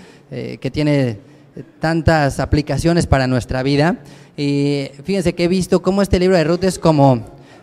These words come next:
como un mini curso de matrimonios, ¿no? ¿Cuántos matrimonios hay aquí? ¿Cuántos matrimonios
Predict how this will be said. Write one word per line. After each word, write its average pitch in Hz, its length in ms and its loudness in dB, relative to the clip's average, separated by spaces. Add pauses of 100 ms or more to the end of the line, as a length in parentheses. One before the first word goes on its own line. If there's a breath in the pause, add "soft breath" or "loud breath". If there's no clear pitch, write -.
como 185 220 2
un 226 120 0
mini 190 240 2
curso 185 320 4
de 151 100 6
matrimonios, 127 680 0 (180)
¿no? 147 200 -10
¿Cuántos 208 260 0
matrimonios 156 580 2
hay 139 380 0
aquí? 123 240 0
¿Cuántos 147 300 -6
matrimonios 127 640 -8